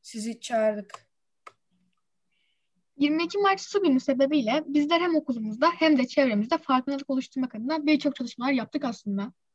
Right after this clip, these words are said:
Speaker 2: Öncelikle hem size hem de dinleyicilerimize çalışmalarımızdan biraz bahsetmek istiyoruz. İlk olarak günlük su tüketimimizi ölçerek su adımımızı belirledik ve aslında burada şunu belirtmeliyim ki çıkan rakamlar bizi dehşete düşürdü.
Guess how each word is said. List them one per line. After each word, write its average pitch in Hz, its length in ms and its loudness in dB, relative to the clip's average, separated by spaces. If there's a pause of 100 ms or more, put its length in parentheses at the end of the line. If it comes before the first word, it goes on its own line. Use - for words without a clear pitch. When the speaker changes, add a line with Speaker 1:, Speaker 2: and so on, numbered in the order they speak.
(600)
Speaker 2:
Öncelikle 370 560 0
hem 381 180 0
size 269 320 0 (100)
hem 330 160 4
de 247 120 4
dinleyicilerimize 240 640 6
çalışmalarımızdan 269 720 2
biraz 269 240 0
bahsetmek 240 460 -2
istiyoruz. 190 500 -8 (1300)
İlk 415 260 0
olarak 285 420 2
günlük 320 240 4
su 370 100 -6
tüketimimizi 247 680 0
ölçerek 277 540 2
su - 200 -2
adımımızı 240 480 0
belirledik 233 520 -2 (160)
ve 247 340 0 (320)
aslında 254 380 2
burada 269 160 2
şunu 277 220 0
belirtmeliyim 269 540 -2
ki 302 240 -4 (320)
çıkan 269 280 0
rakamlar 262 480 2
bizi 247 180 -2
dehşete 220 360 -8
düşürdü. 202 480 -6